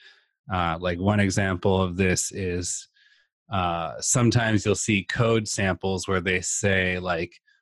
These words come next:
"Oh, check if the file exists. And if the file exists, open it." And Apple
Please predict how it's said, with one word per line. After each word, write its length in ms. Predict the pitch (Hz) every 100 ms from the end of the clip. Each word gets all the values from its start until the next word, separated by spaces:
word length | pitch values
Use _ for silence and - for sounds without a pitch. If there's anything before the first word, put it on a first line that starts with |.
| _ -
"Oh, 240 | 127 113
check 380 | 104 131 127 -
if 200 | 120 -
the 100 | 110
file 460 | - 113 113 110
exists. 720 | 107 95 90 107 90 - - -
And 140 | 95
if 160 | 95 -
the 100 | 95
file 520 | - 113 123 113 104
exists, 480 | 95 90 120 107 -
open 340 | 107 113 - 80
it." 140 | 76 - _
And 140 | 95
Apple 600 | 92 98 - 95 92 87